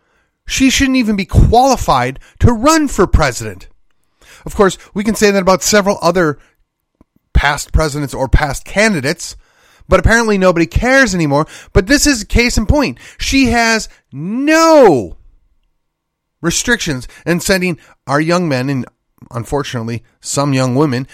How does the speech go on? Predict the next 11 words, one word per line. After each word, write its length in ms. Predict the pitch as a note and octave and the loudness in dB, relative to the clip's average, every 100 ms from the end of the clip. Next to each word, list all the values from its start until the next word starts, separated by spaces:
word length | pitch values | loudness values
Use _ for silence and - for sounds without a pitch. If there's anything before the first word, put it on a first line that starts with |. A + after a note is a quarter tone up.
| - _ _ | -20 _ _
off 240 | A3 B3 - | 0 2 0
to 80 | |
go 120 | A3 A3 | 0 2
die 300 | F3+ D#3+ E3+ | 2 2 0
in 140 | F3 | -2
foreign 340 | - G#3+ G#3+ | -2 -2 -2
conflicts 540 | - G#3 A3 F3+ F3+ - - - | -2 -4 -2 -2 -4 -6 -18 -6
because 280 | A#3 B3 - | -2 0 -2
she 280 | - A#3+ | -4 -4
doesn't 560 | G#3+ A#2+ E3+ E3 G#3+ - | -6 -4 -2 0 -2 0
care. 600 | - B3 C4+ A#3 C#3 - | 2 4 4 4 0 -6